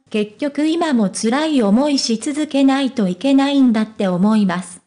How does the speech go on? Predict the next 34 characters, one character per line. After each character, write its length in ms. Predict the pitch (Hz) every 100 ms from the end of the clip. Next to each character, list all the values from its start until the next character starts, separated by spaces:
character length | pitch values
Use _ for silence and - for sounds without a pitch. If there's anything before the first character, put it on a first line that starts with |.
| _ _ _ -
キ 180 | 349
ン 120 | 359 330
プ 140 | 269
リ 100 | 240
に 140 | 220
は 80 | 190
で 140 | 180 185
き 180 | 302
な 160 | 311 294
く 80 | -
て、 420 | - 220 220 _
他 280 | - 190 311
グ 140 | 311
ル 100 | 330
に 160 | 311 302
は 120 | 233
で 120 | 165
き 180 | 170 294
る。 140 | 294 277
結 300 | 214 220 -
局 340 | 302 302 247
は、 300 | 226 220 - _
ち 80 | 302
ゃ 100 | 330
ん 120 | 330
と 100 | 277
対 340 | 262 285 330
応 160 | 320 330
し 80 | 320
て 180 | 277 277
く 120 | 262
れ 100 | 254
た 160 | 269
か、 320 | 262 208 202